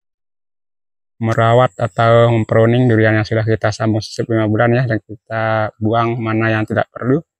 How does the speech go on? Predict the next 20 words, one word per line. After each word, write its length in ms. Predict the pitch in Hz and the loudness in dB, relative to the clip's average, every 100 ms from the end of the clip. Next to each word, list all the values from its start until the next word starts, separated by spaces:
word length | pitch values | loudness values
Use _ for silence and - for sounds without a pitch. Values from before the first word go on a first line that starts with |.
| _ _ _ _ _ _ _ _ | _ _ _ _ _ _ _ _
Walaupun 240 | 113 123 123 | -4 -2 0
kita 160 | 123 | 2
memakai 200 | 120 117 | 2 2
tiga 180 | 113 117 | 2 2
mata, 460 | 113 113 - 127 127 | 2 2 0 -2 -2
kita 480 | - - 113 113 117 - _ _ _ | -10 -8 -4 -2 -4 -8 _ _ _
tumbuh 240 | 120 117 123 | -4 -2 -2
tiga-tiganya, 600 | 123 120 127 123 131 127 - | 0 0 4 4 2 -2 -10
kita 320 | - 110 - | -14 -10 -6
akan 480 | 110 107 113 113 107 | -6 -2 0 2 2
biarkan 320 | 110 107 113 | 0 0 -2
satu 320 | - 113 - | -2 -4 -4
saja, 320 | 110 113 120 | -2 2 4
ada 80 | 117 | 4
yang, 100 | 107 | 2
yang 220 | 104 107 | 0 -2
dua 260 | 104 110 113 | 0 2 2
kita 300 | 110 101 101 | 0 -4 -4
buang 320 | 101 107 | -2 -2
ya, 20 | 113 | -2